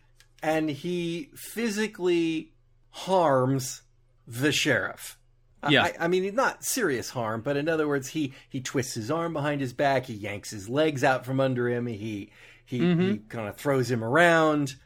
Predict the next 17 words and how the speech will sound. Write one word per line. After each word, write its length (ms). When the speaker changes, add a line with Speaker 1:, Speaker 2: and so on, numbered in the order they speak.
Speaker 1:
Maybe 680
it's 180
just 300
my 380
jaded 680
twentieth, 920
first 420
century 1000
view 720
of 240
a 40
sheriff, 520
but 320
Walter 400
would 160
be 100
dead, 520